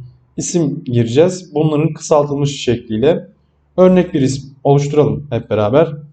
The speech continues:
Örneğin öncelikle ürünümüzün rengini yazalım. Daha sonra, e, küçük bir ürün hakkında detay verelim. Daha sonra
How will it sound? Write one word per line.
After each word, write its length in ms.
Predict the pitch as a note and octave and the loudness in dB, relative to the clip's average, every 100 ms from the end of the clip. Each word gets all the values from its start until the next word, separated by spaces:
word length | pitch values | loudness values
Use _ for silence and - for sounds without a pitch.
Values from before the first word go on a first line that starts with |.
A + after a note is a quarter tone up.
| _ - | _ -2
Örneğin 360 | F#3 F3 E3 | 0 2 4
öncelikle 800 | F3 F#3 D3+ D3 - E3 F3+ - _ _ _ _ _ _ _ - | 4 4 2 -2 0 2 0 -2 _ _ _ _ _ _ _ -4
ürünümüzün 500 | E3+ C3+ B2+ D#3 D#3+ | 0 2 0 0 0
rengini 320 | D3+ D#3 D3+ | 0 0 0
yazalım. 560 | A#2+ G#2+ G#2+ C3 - - _ _ _ _ _ _ _ _ - | 0 -2 -4 -6 -8 -14 _ _ _ _ _ _ _ _ 0
Daha 180 | D3+ F3+ | 2 2
sonra, 480 | F3 C#3+ C#3+ D#3 - - - _ _ _ _ _ _ _ _ _ _ - | 0 0 0 -2 -6 -14 -20 _ _ _ _ _ _ _ _ _ _ -4
e, 460 | B2 A#2+ A#2+ A#2+ B2 | 2 4 4 2 0
küçük 300 | - E3+ - | -4 -8 -2
bir 300 | D#3 D3 C#3+ | -2 -2 -4
ürün 180 | C#3+ D3+ | -2 0
hakkında 400 | C#3 C#3+ A#2+ A2+ | 0 0 -2 0
detay 360 | B2 C#3 D#3+ | 0 4 4
verelim. 540 | D3+ D3+ D3 D#3 - - - _ _ _ _ _ _ _ _ _ _ _ _ _ _ _ _ _ _ _ _ _ _ _ _ _ _ _ - | 6 4 4 2 -2 -8 -16 _ _ _ _ _ _ _ _ _ _ _ _ _ _ _ _ _ _ _ _ _ _ _ _ _ _ _ 0
Daha 180 | D#3 F3+ | 2 2
sonra 500 | E3+ D#3+ C#3+ D3+ | 2 2 4 2